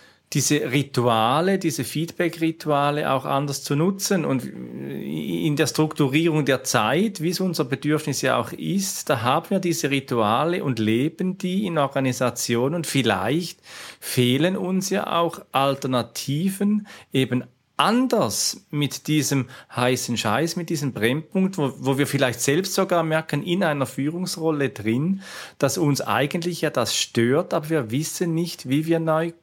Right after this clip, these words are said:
können. Wir orientieren uns immer noch an, an Moses auf dem Berg mit seinen zehn Tafeln, wo steht, „Du sollst nicht, du sollst nicht, du sollst nicht“, und fragen uns heute,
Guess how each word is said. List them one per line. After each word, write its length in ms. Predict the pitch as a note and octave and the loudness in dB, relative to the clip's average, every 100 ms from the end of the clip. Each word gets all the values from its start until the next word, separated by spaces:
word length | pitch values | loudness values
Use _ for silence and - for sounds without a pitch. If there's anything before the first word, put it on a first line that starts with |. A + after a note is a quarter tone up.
| - | 0
können. 400 | A3 A#3 D3+ B2 | 2 4 4 4
Wir 140 | C3+ | 4
orientieren 640 | C#3 C#3+ C#3+ D#3 D3+ C#3+ | 4 2 0 0 2 2
uns 180 | C#3+ C3+ | 2 0
immer 200 | E3+ F#3 | -2 0
noch 280 | F#3 F#3+ - | 0 -2 -2
an, 300 | E3 D#3 D#3 | -2 -2 -2
an 160 | C#3+ | 0
Moses 540 | C#3 C3+ E3 F#3 F#3+ F3+ | 2 2 2 2 0 0
auf 200 | E3+ C#3+ | -2 -2
dem 180 | D3 C3+ | -2 0
Berg 320 | B2+ D3 E3 | 2 2 0
mit 160 | F3 | -6
seinen 360 | - D3 C#3+ C3+ | -2 0 0 -2
zehn 280 | - C#3 B2 | 0 0 0
Tafeln, 480 | A#2+ C#3 D#3+ E3 D3 | 2 2 0 -4 -4
wo 40 | |
steht, 380 | C3+ C#3+ D3+ D3+ | -2 0 0 -2
„Du 80 | C#3 | -2
sollst 460 | - C#3+ F3 - | 2 2 0 -2
nicht, 160 | F#3+ - | -4 -2
du 80 | C#3+ | 0
sollst 380 | D3+ D#3 D3 | 2 0 0
nicht, 160 | D3+ - | -4 -2
du 80 | C3 | -2
sollst 400 | - C3+ E3 - | 2 0 0 -2
nicht“, 280 | F#3 F#3+ - - - - - | -2 -4 -8 -14 -14 -8 -2
und 120 | C#3 | -2
fragen 580 | - A2 A#2 E3 E3+ D#3+ | 2 2 2 2 0 0
uns 240 | C#3+ G#2 | 0 -2
heute, 540 | G#2 A#2 D3 - G3+ | 0 0 0 0 0